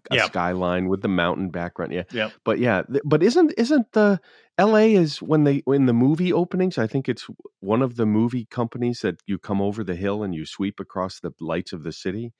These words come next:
Speaker 1: Isn't that Hollywood, L A kinda?
Speaker 2: Yeah,
Speaker 1: That's,
Speaker 2: I
Speaker 1: I mean, it's like, maybe it's pretty at night when you can't see it.
Speaker 2: It,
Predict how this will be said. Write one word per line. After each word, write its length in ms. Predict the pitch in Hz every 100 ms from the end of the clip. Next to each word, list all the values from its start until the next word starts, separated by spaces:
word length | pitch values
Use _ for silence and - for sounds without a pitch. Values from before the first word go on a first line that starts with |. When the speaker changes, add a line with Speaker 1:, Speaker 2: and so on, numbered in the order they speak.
| _
Speaker 1:
Isn't 220 | 107 107 120
that 160 | 120
Hollywood, 440 | 110 107 117 110 107
L 220 | 104 101
A 220 | 101 107
kinda? 360 | - 104 101 98
Speaker 2:
Yeah, 720 | - 214 226 262 262 262 226 202
Speaker 1:
That's, 240 | 202 196 -
Speaker 2:
I 40 |
Speaker 1:
I 20 |
mean, 120 | 123 143
it's 140 | - -
like, 140 | 165
maybe 240 | 175 202
it's 100 | 220
pretty 380 | - - 180 175
at 80 | 113
night 440 | 107 104 165 - _ -
when 220 | 110 107
you 100 | 107
can't 320 | - 113 101
see 220 | - 120
it. 100 | 82 - _ _ _
Speaker 2:
It, 160 | 156 147